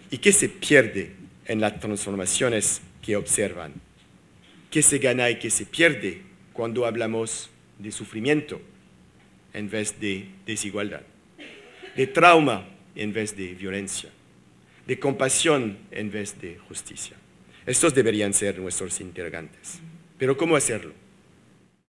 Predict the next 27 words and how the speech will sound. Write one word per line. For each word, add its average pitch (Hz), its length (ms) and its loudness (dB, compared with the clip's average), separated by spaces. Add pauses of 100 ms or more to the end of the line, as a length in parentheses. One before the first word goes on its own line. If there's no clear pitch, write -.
(880)
Propongo, 139 720 6 (140)
y 104 120 -2
no 101 180 -2
estoy, 98 460 -2 (320)
no 110 140 -4
soy 104 220 2
el, 95 100 -2 (360)
el 101 340 -6
único 113 640 -2
en, 90 280 -8
en 90 120 -12
este 80 500 -10
momento, 117 560 2 (580)
propongo 208 460 4
situar 139 460 4
la 107 140 0
crítica 120 800 -4
en 110 220 -2
el 110 220 -2 (260)
umbral 143 600 4 (500)
de 110 80 -4
la 101 100 -2
caverna, 85 360 -10 (1080)
no 160 200 6
en 190 100 8
una, 143 360 6
en, 117 240 -6